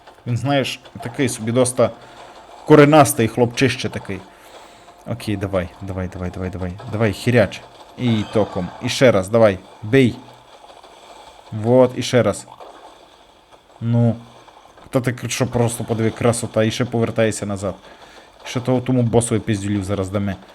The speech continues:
щоб не розмахував своїми курчулями. Просто, знаєш, типічний тіммейт. Кстати, мені ще треба <laughs> у Fortnite грати, прикинь, я по-,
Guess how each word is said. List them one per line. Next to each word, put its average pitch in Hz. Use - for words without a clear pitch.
щоб 120
не 123
розмахував 113
своїми 110
курчулями. 98
Просто, 185
знаєш, 143
типічний 143
тіммейт. 107
Кстати, 190
мені 123
ще 135
треба 135
<laughs> -
у 117
Fortnite 123
грати, 101
прикинь, 117
я 107
по-, 110